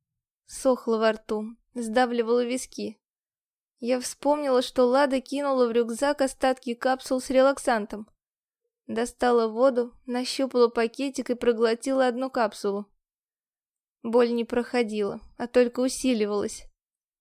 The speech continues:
Я достала визор и попыталась отвлечься и посмотреть на ту, чьё имя теперь принадлежало мне. Сама не заметила, как проглотила ещё одну капсулу.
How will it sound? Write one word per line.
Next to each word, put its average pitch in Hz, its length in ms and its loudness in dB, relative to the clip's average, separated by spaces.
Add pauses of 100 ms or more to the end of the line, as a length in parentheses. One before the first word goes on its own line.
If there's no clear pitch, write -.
(380)
Я 247 220 0
достала 240 520 2
визор 262 420 2
и 254 40 2
попыталась 254 720 0
отвлечься 247 600 -4
и 240 40 -2
посмотреть 247 680 -4
на 226 180 -4
ту, 277 280 -4 (300)
чьё - 200 -4
имя 247 380 -2
теперь 240 340 -2
принадлежало 240 720 0
мне. 202 320 -8 (920)
Сама 254 400 0
не 240 140 0
заметила, 240 640 2
как 240 220 0
проглотила 240 600 2
ещё 262 380 0
одну 214 240 -2
капсулу. 208 560 -2